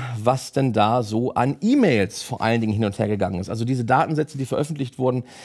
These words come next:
enthielten im Wesentlichen viele, viele, viele E-Mails.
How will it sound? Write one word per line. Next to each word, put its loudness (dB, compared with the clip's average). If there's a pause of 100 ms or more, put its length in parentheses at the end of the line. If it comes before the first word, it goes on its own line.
(180)
enthielten -2
im 2
Wesentlichen 0
viele, 0
viele, -2
viele -2
E-Mails. 0